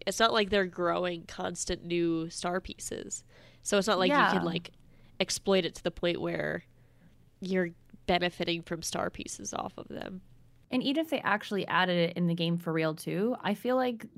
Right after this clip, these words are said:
Speaker 2: that would be awesome because it would be kind of a similar thing as money trees. It's like, "Oh, I'm doubling my money. What's so wrong with doubling star fragments?"
Speaker 1: Yeah, that's
Speaker 2: A lot of
Speaker 1: true.
Speaker 2: people have a hard time getting the C-,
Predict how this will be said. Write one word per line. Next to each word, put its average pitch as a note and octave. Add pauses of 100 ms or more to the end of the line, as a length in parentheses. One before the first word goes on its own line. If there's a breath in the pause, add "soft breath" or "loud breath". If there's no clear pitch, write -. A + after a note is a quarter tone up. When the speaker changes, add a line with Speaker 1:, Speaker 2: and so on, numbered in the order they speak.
(120)
Speaker 2:
that F#3
would G#3+
be G3
awesome F#3+
because F#3
it F#3+
would F3+
be F#3
kind F#3+
of F3
a F#3
similar F#3+
thing F#3+
as F3+
money F#3+
trees. D#3+
It's E3+
like, F3
"Oh, G#3
I'm F#3
doubling F3
my F3
money. F3
What's E3+
so F3
wrong E3+
with E3
doubling E3
star F3+
fragments?" -
Speaker 1:
Yeah, C4
that's B3+
Speaker 2:
A F#3+
lot A3
of -
Speaker 1:
true. C4+
Speaker 2:
people A#3 (180)
have G#3
a G#3+
hard G#3
time G3
getting F#3
the E3+
C-, -